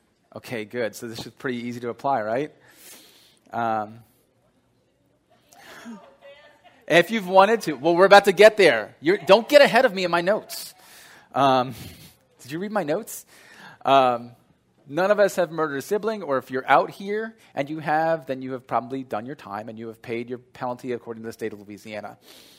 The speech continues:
Um, as we know, though, Jesus always dials up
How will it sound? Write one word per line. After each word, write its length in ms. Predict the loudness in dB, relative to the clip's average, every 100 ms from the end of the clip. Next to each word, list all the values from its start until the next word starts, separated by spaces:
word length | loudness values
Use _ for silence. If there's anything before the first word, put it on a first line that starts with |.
| _ _ 0
Um, 460 | 2 2 -2 -12 -20 _ _ _ _ _ _ _ _ _ _ _ _ _ _ _ _ _ _ _ _
as 200 | -2 0
we 140 | -2 -2
know, 240 | -2 0
though, 420 | 0 -2 -2 -6 -16 _ _ _
Jesus 380 | -6 -4 -4 -6
always 440 | -4 -2 -2 -6 -4
dials 420 | -4 -2 -6 -6
up 220 | -8